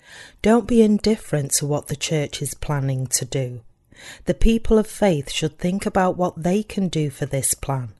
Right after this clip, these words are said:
and they should also pray in detail for the work of God by faith. In other words,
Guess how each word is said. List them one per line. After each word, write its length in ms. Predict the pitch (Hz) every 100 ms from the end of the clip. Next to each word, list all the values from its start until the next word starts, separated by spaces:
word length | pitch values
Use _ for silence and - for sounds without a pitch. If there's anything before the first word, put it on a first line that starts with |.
| _ - - -
and 140 | 143
they 100 | 147
should 240 | 135 170
also 440 | 165 160 - 175 170
pray 380 | - - 185 180
in 100 | 175
detail 600 | 185 220 - 165 147 135
for 160 | -
the 120 | 143
work 420 | 156 170 185 190 151
of 140 | 135
God 260 | 143 139 -
by 200 | 143 151
faith. 460 | - - 190 143 - _ _ _ - - -
In 200 | 180 214
other 240 | 226 208
words, 480 | 160 139 127 -